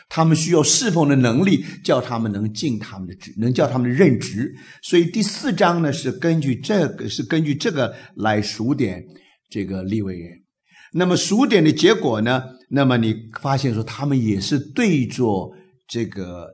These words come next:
摩西，对着什么来安营？对着会幕来安营的。那么南边的，就是会幕的南边是哥虾那一族的，那么西边的是革顺那一族的，然后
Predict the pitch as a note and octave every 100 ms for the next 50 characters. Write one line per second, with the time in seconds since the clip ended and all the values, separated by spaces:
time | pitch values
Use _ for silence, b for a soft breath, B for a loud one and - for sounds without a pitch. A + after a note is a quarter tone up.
0 | - G#2 A2 A2 - - F#3 C#3+ B2 G#2
1 | - G2 A#2 A#2+ A2 A2 G#2 E3 C3+ G#2+
2 | G#2 G#2 C#3 G#2 G2+ G2 F#2+ G2+ G2 F#2+
3 | - A#2 - _ _ b b b b E3+
4 | F3 E3+ D#3+ C3+ G3 A#3+ B3+ A3 F3+ -
5 | - D3 B2 B2+ - A#3 E3 C#3 A#2+ A#2
6 | G#2+ G2 C#3 D#3+ E3 D#3+ - A#2 A2+ D#3+
7 | D#3+ D3+ E3+ D3 C#3+ C3+ - G#2 F#2 F2+
8 | - D2+ - _ _ _ _ _ _ B
9 | B B - G3 F3+ - D#4 C4+ C4+ C4+
10 | A#3 - B2 - C#3+ G3+ - B3 D3 B2+
11 | G2+ - E2 E2 - _ _ _ _ _
12 | _ _ - C#3